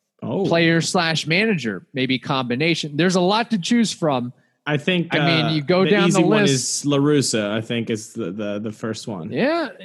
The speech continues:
Speaker 2: I know. Hey, you've also got, maybe we do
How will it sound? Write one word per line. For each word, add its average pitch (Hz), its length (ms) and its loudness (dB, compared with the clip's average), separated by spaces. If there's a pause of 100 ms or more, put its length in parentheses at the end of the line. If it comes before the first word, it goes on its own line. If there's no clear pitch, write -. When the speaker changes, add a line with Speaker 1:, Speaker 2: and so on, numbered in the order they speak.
(200)
Speaker 2:
I 254 140 -4
know. 247 420 0
Hey, 190 160 -2
you've 196 220 -2
also 175 280 0
got, 170 260 -2
maybe 202 220 2
we 196 140 2
do 185 480 2